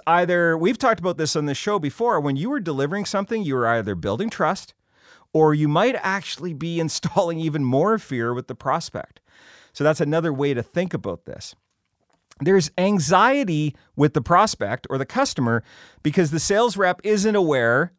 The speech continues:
of the client's personality, and that's impacting the message that they are hearing, the communication style. And if you're only closing a quarter of your deals that you're talking to, you've got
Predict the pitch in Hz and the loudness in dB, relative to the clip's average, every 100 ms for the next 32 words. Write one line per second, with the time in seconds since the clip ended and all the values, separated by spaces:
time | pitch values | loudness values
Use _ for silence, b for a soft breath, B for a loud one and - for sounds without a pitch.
0 | _ 127 127 - 143 139 - 131 - 90 | _ -2 0 0 0 0 -2 -4 -4 -6
1 | 85 87 139 202 _ _ b b b - | -6 -8 -8 -12 _ _ b b b -4
2 | 135 156 196 - 180 185 151 139 131 165 | 2 4 2 0 -2 0 2 2 2 -2
3 | 170 254 - b b b 127 139 160 175 | -4 -4 -8 b b b 0 4 4 2
4 | 143 120 123 135 131 107 117 107 80 113 | 0 0 0 0 0 0 -2 -4 -6 -8
5 | 104 - 131 156 170 160 151 - 127 101 | -12 -4 0 0 0 -2 -2 -2 -6 -6
6 | - 113 120 107 76 80 _ b b b | -6 -2 0 -2 -6 -16 _ b b b
7 | - 160 151 294 330 269 165 - - 214 | -2 0 2 2 2 2 -4 -10 -2 4
8 | 233 233 185 208 170 - - 220 220 240 | 4 4 2 0 -2 -4 2 4 4 2
9 | 240 _ _ - 147 170 151 165 180 202 | -2 _ _ -4 0 0 0 -2 -2 -4
10 | - - 165 170 170 190 185 - 220 226 | -6 -8 -4 0 -2 -2 -10 -8 -8 -8
11 | 117 143 | -4 -4